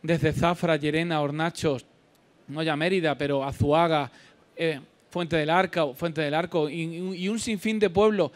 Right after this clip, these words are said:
que, eh, sería muy largo, y que ellos realmente estén haciendo ese grandísimo esfuerzo, la verdad es que es espectacular, ¿no? Y, eh, como digo yo, montar una, una casa rural en Sierra de Gata no tiene ningún mérito, pero montar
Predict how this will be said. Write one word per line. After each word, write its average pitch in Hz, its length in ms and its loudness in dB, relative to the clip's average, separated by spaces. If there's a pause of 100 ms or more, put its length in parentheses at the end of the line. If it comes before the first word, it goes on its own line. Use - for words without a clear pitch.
(580)
que, 165 680 0
eh, - 40 -8
sería 180 280 2
muy 202 140 0
largo, 196 240 2
y 170 80 -2
que 180 120 -2
ellos 208 200 2
realmente 208 380 2
estén 208 200 0
haciendo 202 300 0
ese 202 180 4
grandísimo 185 520 2
esfuerzo, 185 480 2 (440)
la 170 180 2
verdad 160 200 2
es - 40 -6
que 196 240 0
es 196 60 2
espectacular, 160 680 2
¿no? 170 200 2
Y, 170 180 -4
eh, 160 680 -2
como 165 200 -2
digo 175 100 6
yo, 180 140 4
montar 170 260 0
una, 196 340 0
una 185 200 -4
casa 190 180 0
rural 180 200 2
en 175 80 -2
Sierra 180 200 0
de 165 80 2
Gata 180 180 -2
no 190 120 -4
tiene 190 240 -2
ningún 170 160 -4
mérito, 156 460 -2 (500)
pero 165 180 2
montar 170 560 2